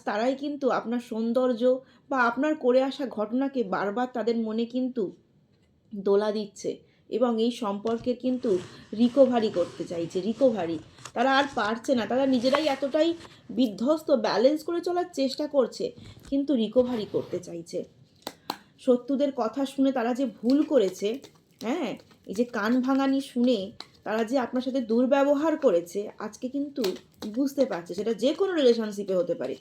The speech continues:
যে না, শত্রুদের এই কান ভাঙানিটা সেই সময় না শুনলেই বোধহয় আজকে হয়তো এই সম্পর্কের এই পরিণতি হতো না।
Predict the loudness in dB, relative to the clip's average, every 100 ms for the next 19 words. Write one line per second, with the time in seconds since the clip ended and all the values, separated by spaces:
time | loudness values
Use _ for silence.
0 | _ -20 -14 0 2 2 -2 -2 -2 -2
1 | -2 2 2 0 -4 -2 -2 0 0 0
2 | -2 -4 -6 -12 -20 -6 2 2 2 -2
3 | -2 -2 -4 -4 -4 -4 -2 0 0 0
4 | -2 -2 -2 -4 -4 -6 0 0 2 0
5 | -2 -4 -20 -8 -4 -2 -2 -2 0 -2
6 | 0 0 0 0 -2 -2 -4 -4 -4 -4
7 | -6